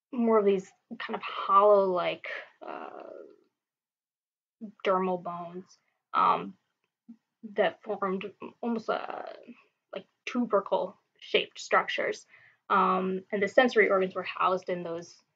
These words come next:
uh, the grooves between those, um, tubercles. So these were the early jawless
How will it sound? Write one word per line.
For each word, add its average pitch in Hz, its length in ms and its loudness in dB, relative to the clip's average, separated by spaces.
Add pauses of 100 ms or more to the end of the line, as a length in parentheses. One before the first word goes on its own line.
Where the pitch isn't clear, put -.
(680)
uh, - 120 -6 (200)
the 196 80 0
grooves 185 360 2
between 170 420 -6
those, 160 320 -8 (380)
um, - 520 -8 (280)
tubercles. - 600 -4 (1300)
So 254 100 10
these 277 260 6
were 233 380 8 (280)
the 220 200 4
early 104 600 6 (600)
jawless 165 500 2